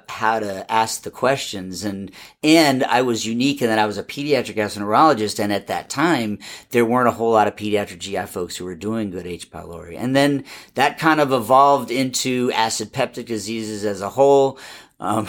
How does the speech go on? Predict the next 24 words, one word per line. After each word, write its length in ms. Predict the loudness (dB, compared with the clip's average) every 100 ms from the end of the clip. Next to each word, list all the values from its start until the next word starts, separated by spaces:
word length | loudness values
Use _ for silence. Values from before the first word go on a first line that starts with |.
| -6 -8
<laughs> 220 | -10 -8
the 80 | -2
adult 340 | 0 2 2 4
guys 260 | 2 2
used 240 | -2 -6 -8
to 80 |
joke 360 | -6 0 0 -2
and 100 | -6
say, 180 | -2 0
"Yeah, 160 | 2
we 220 | 0 2 2
invited 420 | 4 2 2 -4
you 160 | -6
to 80 | -6
come 200 | -4 -2
to 60 | -4
the 100 | -4
meetings 340 | -4 -4 -6
'cause 180 | -6 -6
you're 100 | -2
like 180 | -2 -4
the 40 |
comic 380 | -6 -6 -6 -6
relief." 420 | -4 -4 -6 -8